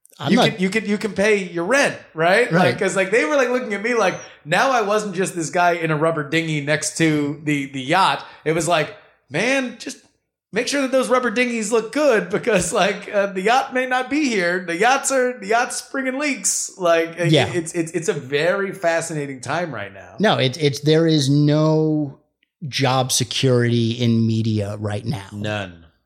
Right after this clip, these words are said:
Speaker 1: Um, it's just, and it's not going to get better anytime soon.
Speaker 2: When did you leave the Dot?
Speaker 1: I left the Dot officially in February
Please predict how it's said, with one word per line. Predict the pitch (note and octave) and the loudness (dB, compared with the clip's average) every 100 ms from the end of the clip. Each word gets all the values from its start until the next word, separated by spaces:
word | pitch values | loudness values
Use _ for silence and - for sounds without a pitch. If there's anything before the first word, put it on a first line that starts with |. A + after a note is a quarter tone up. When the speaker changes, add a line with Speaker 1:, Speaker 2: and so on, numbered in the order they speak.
| _ _ - | _ _ -2
Speaker 1:
Um, | C3 A2 G#2 G2+ A2+ - | 2 2 0 -4 -8 -12
it's | - A2+ | -6 -4
just, | - G#2+ - - _ _ _ - | -2 -4 -4 -8 _ _ _ -10
and | F3 B2 | -2 0
it's | A#2+ A#2+ | 0 0
not | D3 C#3+ C#3 C3+ C#3 | 4 4 4 0 -4
going | B2+ B2 B2 B2 | 2 4 4 2
to | - A#2+ | 0 -2
get | B2 A#2+ A#2+ | 0 -2 0
better | B2 A#2 B2+ C#3 D3+ D3 _ _ _ _ _ _ _ _ _ _ _ _ _ - | 0 4 4 2 -2 -8 _ _ _ _ _ _ _ _ _ _ _ _ _ -4
anytime | B2+ A#2+ A2+ A2+ G#2 | 0 2 2 0 -2
soon. | - A2 A2+ B2+ C3+ | -4 -6 -8 -12 -14
Speaker 2:
When | B2+ C3+ D3+ | -6 -2 2
did | D3+ C#3 | 2 2
you | |
leave | C3 B2+ G#2+ | 0 0 -4
the | |
Dot? | G#2+ G#2+ G2 _ _ _ - - D3 | -6 -6 -8 _ _ _ -18 -8 0
Speaker 1:
I | D3 | 2
left | F3+ F3 | 2 2
the | |
Dot | E3 D#3+ D3 D3 - - | 4 4 4 0 -18 -4
officially | D3 - D#3+ - C#3 | -4 0 0 2 4
in | B2 | 2
February | A#2+ A2 G#2+ G#2+ - | 2 -2 -4 -10 -14